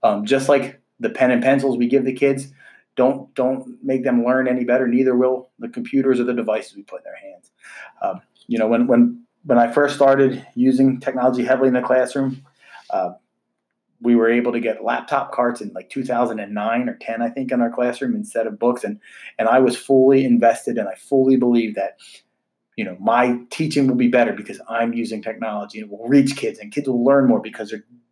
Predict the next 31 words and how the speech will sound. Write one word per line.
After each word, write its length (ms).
they're, 180
they're 200
engaged. 580
And, 160
and 180
to 80
be 140
honest, 260
that's 200
not 180
the 80
truth, 400
right? 120
Technology 540
will 220
only 260
enhance 480
what 240
you 160
do. 180
So 200
if, 440
if 140
you're 80
using 400
good 400
methodology, 640
you're 160
a 80
good 240
teacher, 400